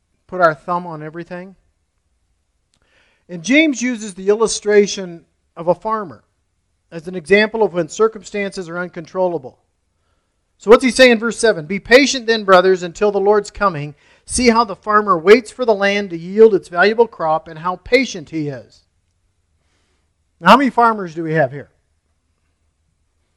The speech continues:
See, these are the patient people in life,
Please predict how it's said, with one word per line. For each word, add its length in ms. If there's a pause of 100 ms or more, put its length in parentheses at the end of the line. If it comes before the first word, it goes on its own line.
(180)
See, 160
these 240
are 60
the 100
patient 600
people 420
in 100
life, 320